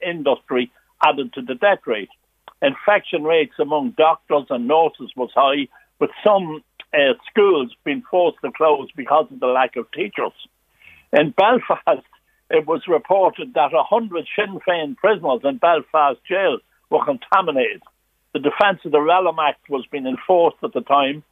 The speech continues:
prompting questions in Parliament about their conditions. In December nineteen eighteen, Richard Coleman, a Sinn Féin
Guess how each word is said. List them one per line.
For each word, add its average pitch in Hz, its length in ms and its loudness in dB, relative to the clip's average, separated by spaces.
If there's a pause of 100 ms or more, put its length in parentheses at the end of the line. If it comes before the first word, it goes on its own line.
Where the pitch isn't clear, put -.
(320)
prompting 240 400 0
questions 175 580 -4
in 139 140 -6
Parliament 139 580 0
about 143 340 -2
their 135 120 -2
conditions. 131 560 -8 (600)
In 143 140 0
December 170 500 2
nineteen 165 560 -6
eighteen, 151 560 -2
Richard 151 420 -2
Coleman, 160 480 0 (340)
a 135 60 2 (100)
Sinn 196 300 0
Féin 160 240 2